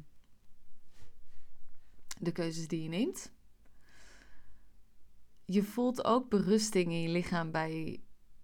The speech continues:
de gedachte wat je waar bent. En loopt vanuit respect weg bij situaties en mensen die daar niet bij passen.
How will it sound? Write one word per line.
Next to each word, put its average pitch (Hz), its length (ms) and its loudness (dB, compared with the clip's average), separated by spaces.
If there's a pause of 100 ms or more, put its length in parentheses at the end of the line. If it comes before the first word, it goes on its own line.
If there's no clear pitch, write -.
(100)
de 180 140 0
gedachte 190 580 4
wat 170 180 2
je 180 80 0
waar 175 220 8
bent. 160 500 2 (360)
En 175 140 -2
loopt 185 220 2
vanuit 190 260 -2
respect 185 540 0
weg 202 200 0
bij 196 120 -4
situaties 180 460 -2
en 175 60 -2
mensen 214 300 0
die 208 100 0
daar 185 100 2
niet 196 180 2
bij 165 140 0
passen. 262 460 0